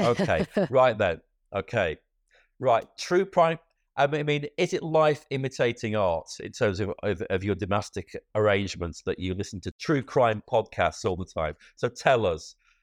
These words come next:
Speaker 1: <laughs> what happened in your house?
Speaker 2: Well, this is a good story, guys. Buckle up. Um, so where we live now, uh, we live in a place called Port Talbot in Wales, which is where my husband's from. He's very Welsh.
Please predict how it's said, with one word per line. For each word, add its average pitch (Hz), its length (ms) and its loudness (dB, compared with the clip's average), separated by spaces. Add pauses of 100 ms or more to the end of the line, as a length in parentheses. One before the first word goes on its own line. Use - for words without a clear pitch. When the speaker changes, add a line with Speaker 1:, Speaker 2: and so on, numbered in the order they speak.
(140)
Speaker 1:
<laughs> - 480 -2
what 160 240 4
happened 135 320 0
in 110 100 -4
your 95 120 -4
house? 73 400 -6
Speaker 2:
Well, 190 680 2 (300)
this 180 180 -6
is 180 60 -12
a 185 60 0
good 175 200 -4
story, 196 400 -2
guys. 156 480 -4 (840)
Buckle 202 320 0
up. 170 180 -4 (600)
Um, 220 380 2
so 196 340 0 (220)
where 262 340 2
we 349 120 4
live 269 260 2
now, 185 520 -2
uh, 175 240 -2
we 202 120 0
live 220 320 -2
in 185 160 -2
a 180 40 -2
place 180 240 -4
called 175 220 -6
Port 185 220 -6
Talbot 185 280 -2
in 170 120 -6
Wales, 151 380 -2
which - 180 -4
is 180 80 -4
where 202 180 0
my 190 140 0
husband's 170 520 -4
from. 165 200 -4
He's 160 100 -4
very 175 260 0
Welsh. 156 380 -6